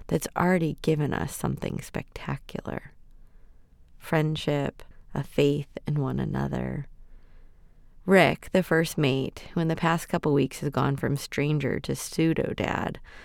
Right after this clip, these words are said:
stands attentive at the ship's helm, the captain next to him, steering us along the edges of Thwaites' unfathomable fracturing, its hemorrhaging heart of milk.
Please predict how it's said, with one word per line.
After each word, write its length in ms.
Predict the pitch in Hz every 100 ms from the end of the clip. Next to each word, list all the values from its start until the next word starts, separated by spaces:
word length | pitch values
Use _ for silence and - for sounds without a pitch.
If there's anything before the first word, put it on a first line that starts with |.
| - -
stands 560 | - - 170 170 170 -
attentive 580 | 160 156 143 - 92 -
at 120 | -
the 80 | 151
ship's 380 | - - - -
helm, 440 | - - 156 143 - - - -
the 80 | -
captain 520 | - 107 - - 139
next 340 | - 156 - -
to 100 | 131
him, 340 | 135 135 135 - - - - - -
steering 600 | - - - 196 185 151
us 280 | - - - -
along 460 | 156 147 143 139
the 180 | 139 -
edges 520 | - 143 - - -
of 80 | -
Thwaites' 640 | - - 139 131 - - -
unfathomable 840 | 143 139 - 135 139 - - -
fracturing, 920 | - - 123 135 - - - - 139 139 - - - - - -
its 220 | 170 -
hemorrhaging 920 | - 170 151 139 143 - - 151 151
heart 640 | - 151 147 135 - - - - -
of 100 | 147
milk. 640 | 143 131 135 - - -